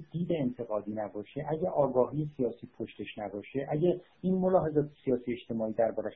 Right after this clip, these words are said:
در نظر گرفته نشه، خود تفکیک تفکیک سیاسیه برای اینکه تأمین کننده منافع یه قشر خاص. بنابراین دو نکته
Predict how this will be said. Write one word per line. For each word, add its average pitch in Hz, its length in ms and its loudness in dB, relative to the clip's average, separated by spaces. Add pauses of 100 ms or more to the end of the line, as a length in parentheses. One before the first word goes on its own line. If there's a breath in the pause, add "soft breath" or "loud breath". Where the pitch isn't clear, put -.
در 110 120 2
نظر 107 320 -4
گرفته 107 380 -8
نشه، 185 520 4 (240 loud breath)
خود 208 220 8 (140)
تفکیک 170 540 4
تفکیک 147 300 0 (220)
سیاسیه 143 440 2
برای 156 180 8
اینکه 151 220 -6
تأمین 123 340 2
کننده 127 540 2
منافع 127 420 2
یه 147 240 4
قشر 131 300 0
خاص. 98 240 -2 (240)
بنابراین 127 460 6
دو 160 140 0
نکته 107 400 -2